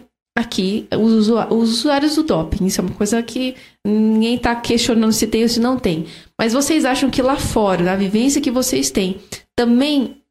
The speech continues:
é, é, é, a proporção também é assim como é aqui, ou até maior? Vocês acham que também existe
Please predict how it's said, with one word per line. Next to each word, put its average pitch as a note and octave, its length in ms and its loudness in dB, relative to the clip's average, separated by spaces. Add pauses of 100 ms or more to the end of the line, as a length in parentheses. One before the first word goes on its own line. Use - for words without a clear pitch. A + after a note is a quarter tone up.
é, G3+ 400 -2 (260)
é, G#3 480 0
é, G3 220 0 (640)
a G#3+ 60 -4
proporção A#3+ 640 0
também A#3+ 520 0
é A#3+ 40 0
assim A3+ 340 -2
como G#3+ 240 -2
é G#3 140 0
aqui, A3+ 420 -2 (240)
ou G#3 140 4
até G#3 260 0
maior? G#3+ 560 2 (200)
Vocês G#3+ 420 0
acham A3+ 280 0
que - 140 -6
também A3+ 400 -2
existe G#3+ 500 0